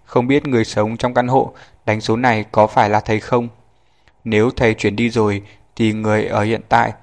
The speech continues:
sẽ là người khác. Phía sau tòa nhà cho thuê này là công viên.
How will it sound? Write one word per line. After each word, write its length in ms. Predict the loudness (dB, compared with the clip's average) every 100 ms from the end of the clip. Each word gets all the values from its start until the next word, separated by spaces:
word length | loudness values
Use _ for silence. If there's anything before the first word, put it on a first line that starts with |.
| _
sẽ 200 | -2 0
là 100 | 2
người 180 | 0 -4
khác. 300 | -2 -2 -2 -12 _ _ _ _ _ _ _ _ _ _ -20 _ _ _
Phía 160 | -2 -2
sau 160 | 0 -2
tòa 140 | -2
nhà 260 | -2 0 0
cho 140 | -2
thuê 160 | -2 -4
này 360 | -2 -4 -6 -2
là 100 | -2
công 260 | 0 -4
viên. 280 | -4 -4 -6